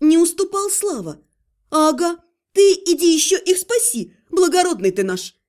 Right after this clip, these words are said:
предложила я, направляясь в сторону селения.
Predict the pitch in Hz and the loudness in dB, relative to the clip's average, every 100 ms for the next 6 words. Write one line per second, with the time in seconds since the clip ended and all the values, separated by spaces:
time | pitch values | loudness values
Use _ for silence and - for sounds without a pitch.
0 | _ _ _ 240 220 208 214 208 220 247 | _ _ _ -4 -2 -2 -2 -2 -2 -4
1 | 208 160 - _ _ 196 190 190 185 185 | -4 -6 -10 _ _ -6 -2 -2 0 0
2 | 175 180 - - - 190 190 190 220 202 | 0 -2 -8 -8 -2 0 0 -2 -4 -2
3 | 165 147 | -4 -6